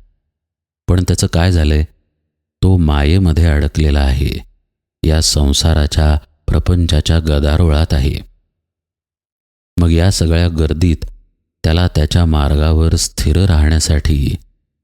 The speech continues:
एक निश्चित आखलेला रस्ता नको का? तो रस्ता त्याला त्याचं वाचन,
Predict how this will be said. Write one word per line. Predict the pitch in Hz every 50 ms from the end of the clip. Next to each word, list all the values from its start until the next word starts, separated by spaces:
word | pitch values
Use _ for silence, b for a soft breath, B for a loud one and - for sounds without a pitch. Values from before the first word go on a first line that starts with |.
| _ _ -
एक | 87 - - -
निश्चित | 73 76 73 - - - - 92 - - -
आखलेला | 80 78 - - - 80 80 80 82 82 80
रस्ता | 71 69 69 - - - 87 85
नको | 85 80 - - 73
का? | 76 71 73 71 71 - _ _ _ _ _ _ _ _ _ _ _ _ _ _ _ _ _ _ _ _ _ _ _ _ _ _ _ -
तो | 90 87 85 80
रस्ता | 78 73 - - - - 92 87 76 71 - _ _ _ _ _ _ _ -
त्याला | 85 85 90 87
त्याचं | - 92 85 - - 85
वाचन, | 82 76 73 73 73 - - 78 78 73 73 73 73